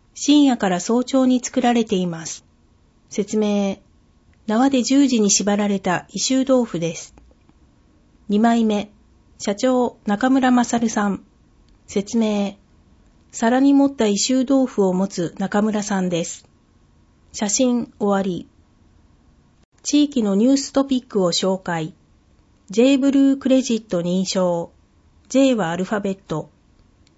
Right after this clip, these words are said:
今年三月、壱岐市磯焼け対策協議会が取り組んできた、海中の海藻類が育たなくなる磯焼けの対策で、回復した藻場が温室効果ガスを吸収したとして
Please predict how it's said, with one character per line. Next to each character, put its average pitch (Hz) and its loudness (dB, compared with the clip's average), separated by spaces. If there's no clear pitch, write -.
今 202 -4
年 254 0
三 262 0
月、 190 -4
壱 208 -6
岐 269 0
市 190 -4
磯 220 0
焼 269 2
け 269 2
対 269 -2
策 269 -4
協 262 0
議 262 -2
会 233 0
が 180 -4
取 190 -4
り 208 -8
組 226 0
ん 214 0
で 190 -2
き - -20
た、 160 -8
海 240 0
中 247 0
の 233 0
海 254 -2
藻 277 2
類 247 2
が 196 0
育 202 -2
た 269 0
な 254 2
く 214 -2
な 185 0
る 170 -6
磯 247 -2
焼 262 0
け 262 2
の 240 0
対 220 -2
策 208 -4
で、 185 -2
回 247 0
復 254 -4
し - -8
た 233 0
藻 220 0
場 214 -2
が 208 -4
温 247 2
室 - -8
効 269 4
果 262 -2
ガ 269 0
ス 262 -2
を 202 2
吸 214 -2
収 226 -2
し - -6
た 226 -4
と 190 -4
し 185 -8
て 170 -10